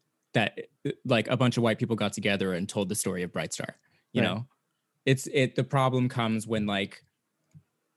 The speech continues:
Speaker 1: you know, Once on This Island is, like, all creative team white people. And you're
Speaker 2: Yeah.
Speaker 1: like, "Okay, well, that's, that's an issue."
Speaker 2: Like, you know, I, I admire Ryan Murphy with Pose. He handed it over.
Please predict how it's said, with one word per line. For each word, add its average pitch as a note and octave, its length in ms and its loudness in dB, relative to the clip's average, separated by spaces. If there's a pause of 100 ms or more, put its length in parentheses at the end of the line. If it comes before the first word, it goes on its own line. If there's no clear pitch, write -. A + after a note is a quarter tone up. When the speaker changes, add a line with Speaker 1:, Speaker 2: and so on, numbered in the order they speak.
Speaker 1:
you B2 140 2
know, E2+ 280 -4 (380)
Once C3 200 2
on C3+ 120 2
This C#3+ 140 2
Island F#2+ 320 0
is, F2+ 100 -6
like, - 260 -6 (200)
all G2+ 160 2
creative F#2 460 -6 (180)
team F#2+ 200 -6
white E2+ 180 -6
people. - 260 -10 (240)
And A#2+ 80 -4
you're A#2+ 80 2
Speaker 2:
Yeah. A#2+ 40 2
Speaker 1:
like, A#2+ 220 -2
"Okay, G#2+ 240 -4
well, A#2 100 -6
that's, E3 300 0
that's - 220 2
an G#2 80 0
issue." - 200 -10 (400)
Speaker 2:
Like, C#3 160 0
you C#3+ 140 4
know, B2+ 80 6
I, B2 140 4
I A#2+ 280 0
admire B2 520 2
Ryan A2+ 280 0
Murphy A2+ 360 0
with G2+ 340 -6
Pose. A2+ 440 2
He A2+ 180 -4
handed A2 380 0
it G#2+ 40 -4
over. G#2+ 540 -2